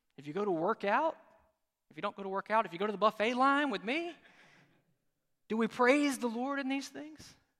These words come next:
Do we serve him? 'Cause we're commanded right here.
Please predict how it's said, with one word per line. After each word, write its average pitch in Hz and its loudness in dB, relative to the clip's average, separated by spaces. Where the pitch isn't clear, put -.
Do 180 -10
we 190 -4
serve 254 -6
him? 277 -4
'Cause 214 -16
we're 208 0
commanded 254 2
right 226 4
here. 233 0